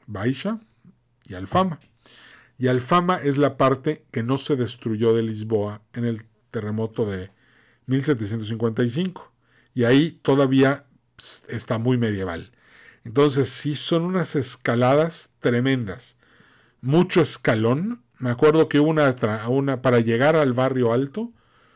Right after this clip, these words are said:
desde Alfama, tuvimos que caminar en pendiente hacia arriba quince minutos. Cuando re-, llegamos, eh, con el calor que había, híjole, estuvo duro. ¿Valió la pena?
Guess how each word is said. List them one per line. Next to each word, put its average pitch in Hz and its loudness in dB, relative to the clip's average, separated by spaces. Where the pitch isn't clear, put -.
desde 117 2
Alfama, 160 -2
tuvimos 160 4
que 185 -2
caminar 143 0
en 127 0
pendiente 131 -2
hacia 120 -4
arriba 127 0
quince 117 -6
minutos. - -16
Cuando 123 4
re-, 117 -2
llegamos, 151 2
eh, 104 -6
con 107 -4
el 95 -8
calor 127 -2
que - -6
había, 165 -2
híjole, 131 -8
estuvo 135 2
duro. 120 2
¿Valió 110 2
la 127 2
pena? 139 -2